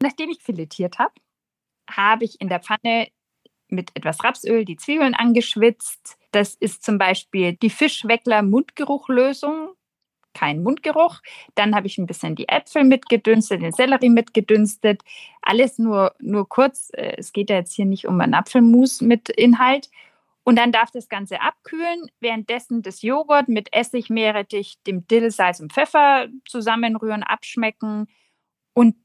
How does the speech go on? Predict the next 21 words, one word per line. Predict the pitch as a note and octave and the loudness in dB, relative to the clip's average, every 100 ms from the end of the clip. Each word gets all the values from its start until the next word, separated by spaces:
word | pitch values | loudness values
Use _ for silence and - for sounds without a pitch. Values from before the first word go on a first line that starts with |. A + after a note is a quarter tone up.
| _ | _
dann | G#3 A3+ B3 B3+ - _ - | 0 0 -2 -6 -10 _ -18
schon | - A#3 A3+ A#3 _ | -4 -2 -2 -6 _
Sellerie, | - G#3+ A3 A3 G3+ - | -8 -4 -4 -6 -6 -6
Apfel, | F#3+ - F3 F3 | -6 -8 -14 -14
Zwiebel | - A#3+ C#4 D#4+ D#4+ - | -4 0 0 -2 -6 -6
ins | F3+ F3 | -10 -4
Joghurt | G#3 E4 F4 E4 | -2 2 2 2
rein, | D4 C4+ C4+ C4 - | 0 2 0 -4 -6
äh, | - C4 C4 B3+ - - B3+ | 0 2 2 0 -4 -8 -4
rühren, | B3+ C4+ C4+ C4+ - _ _ _ - | 0 2 2 2 -4 _ _ _ -10
die | F#3 | -4
Eier | G3+ C#4 D4+ | -2 2 2
pellen, | C#4+ - C4 C#4 A#3+ | 0 -2 0 0 0
weil | G#3+ | -2
die | G3 | -6
sind | F3+ F3+ | -8 -10
inzwischen | E3 - D#3 E3 D#3+ | -10 -10 -10 -8 -2
hart, | B3 D4 D4+ - - - _ _ | 0 2 0 -6 -20 -20 _ _
vierteln | - D4 C#4 B3 | -2 0 0 -4
oder | F#3 F3+ | -2 -2
halbieren, | F3 D#3+ - G#3 A#3+ A3+ | -2 -6 -4 -2 0 -2